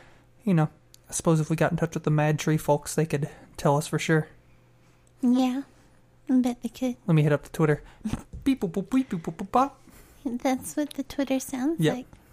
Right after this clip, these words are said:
Speaker 1: <laughs> Well, <laughs> I think that wraps it up for this week.
Speaker 2: Mm-hmm. No, there are two more things
Speaker 1: Oh, there are two
Speaker 2: that
Speaker 1: more
Speaker 2: I wanna
Speaker 1: things.
Speaker 2: add.
Speaker 1: Never mind.
Speaker 2: Um,
Speaker 1: Stop.
Speaker 2: okay.
Speaker 1: <laughs>
Speaker 2: One,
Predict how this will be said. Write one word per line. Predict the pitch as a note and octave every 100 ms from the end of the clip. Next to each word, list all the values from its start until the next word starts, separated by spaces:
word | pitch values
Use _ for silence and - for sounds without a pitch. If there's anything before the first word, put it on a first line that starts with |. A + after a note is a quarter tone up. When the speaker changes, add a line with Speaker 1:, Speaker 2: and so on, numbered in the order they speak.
| -
Speaker 1:
<laughs> | D4 C#4+ C4+ - C4 B3 - - C4 - B3 - A3+ - G#3 - - B3+ C4 A#3+ E3
Well, | F#3+ -
<laughs> | - A3 - C#4+ - -
I | A#3
think | - - A3+ A3
that | F#3+
wraps | E3+ E3+ E3
it | D#3+
up | D3+ D3+ -
for | E3 D3+
this | D3+ D#3
week. | D3+ - -
Speaker 2:
Mm-hmm. | F4+ F4+ D#4 C#4 A#3+ - - - _
No, | F4+ D#4
there | D4+ D4 C#4 C#4+ C#4+
are |
two | C4+ - F#4
more | E4+ A#3
things | - - A#3 B3
Speaker 1:
Oh, | A3+ A3+
there | D3+
are | D3+
two | G#3
Speaker 2:
that |
Speaker 1:
more | -
Speaker 2:
I | F3
wanna | - D#3 -
Speaker 1:
things. |
Speaker 2:
add. | G#3 G#3 F3+
Speaker 1:
Never | E3 E3
mind. | C#3 C#3+ - - -
Speaker 2:
Um, | B3+ B3 A#3 A#3
Speaker 1:
Stop. | A3+ - - _ _ _ _ _
Speaker 2:
okay. | A#3+ A3+ A#3+ -
Speaker 1:
<laughs> | -
Speaker 2:
One, | C4 B3+ C#4+ C#4+ B3+ D4+